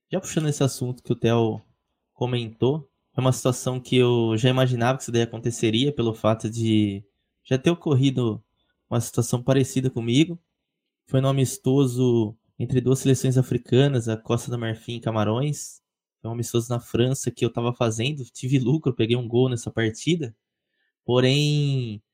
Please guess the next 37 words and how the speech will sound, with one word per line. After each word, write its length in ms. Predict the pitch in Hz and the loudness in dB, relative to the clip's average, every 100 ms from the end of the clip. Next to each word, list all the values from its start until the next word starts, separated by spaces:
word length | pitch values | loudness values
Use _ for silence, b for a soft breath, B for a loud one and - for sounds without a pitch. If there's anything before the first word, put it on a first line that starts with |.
| _ _ _ _ | _ _ _ _
aos 320 | - 120 120 135 | 0 2 2 2
oitenta 880 | 139 127 139 160 147 - 127 123 | 2 0 -2 -2 -4 -2 2 2
e 180 | 117 110 | 2 0
cinco 440 | 107 - 139 127 120 | -4 -6 -8 -6 -4
minutos, 400 | 117 135 - 120 | 0 0 -2 -2
mais 320 | 127 156 131 | 2 2 2
ou 60 | |
menos, 260 | 120 127 127 | 2 2 0
naquela, 440 | 120 120 117 117 | -2 0 2 2
naquele 360 | 113 117 120 123 | 0 -2 2 2
jogo, 640 | 113 120 131 131 135 127 120 | 2 2 2 2 0 2 2
a 60 | |
torcida 360 | - 127 131 131 | 2 2 2 0
invadiu 440 | 131 135 117 131 | 2 2 2 2
pra 80 | 131 | 2
abraçar 400 | 123 123 - 120 | 2 0 0 0
jogador. 520 | 123 127 117 110 107 _ _ _ _ _ _ _ _ | 2 2 2 2 0 _ _ _ _ _ _ _ _
E 120 | 120 | -10
nisso, 640 | 123 127 170 - 262 233 220 _ | -4 0 0 -2 -4 -4 -6 _
claro, 260 | - 127 123 | -2 0 2
como 160 | 127 127 | 0 0
era 140 | 131 | 2
uma 160 | 131 131 | 0 -4
situação 420 | - 131 - 135 | 0 -2 0 -2
muito 240 | 131 135 | -2 -2
nova, 380 | 131 123 147 151 | -2 0 0 2
o 120 | 147 | 0
lucro 380 | 123 127 - 135 | 2 0 0 -2
veio, 320 | 117 127 160 | 0 2 2
o 40 | 127 | 0
jogo 300 | 123 127 - | -2 -4 -4
foi 220 | - 127 | 2 2
finalizado 720 | 139 127 123 117 117 120 113 | 2 2 2 2 4 4 2
ali 180 | 113 120 | 0 -2
cinco 280 | - 127 127 | -6 -6 -2
minutos 320 | 127 123 120 | -2 0 2
antes. 420 | 151 - - | 0 0 -12